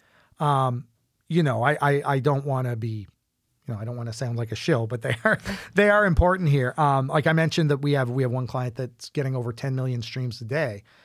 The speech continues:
Um, the ad numbers in there, and, and I mean, listen, we could go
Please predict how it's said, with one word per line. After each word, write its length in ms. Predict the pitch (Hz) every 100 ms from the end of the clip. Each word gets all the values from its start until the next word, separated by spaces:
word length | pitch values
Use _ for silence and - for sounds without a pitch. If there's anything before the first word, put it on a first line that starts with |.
| _ _ -
Um, 400 | 139 123 117 -
the 180 | 143 139
ad 300 | 139 151 156
numbers 340 | 139 135 127 120
in 160 | 156
there, 220 | 143 127 123
and, 140 | 127
and 180 | 151 131
I 60 |
mean, 220 | 123 123 123
listen, 260 | 127 -
we 80 | 131
could 140 | - 123
go 360 | 127 120 113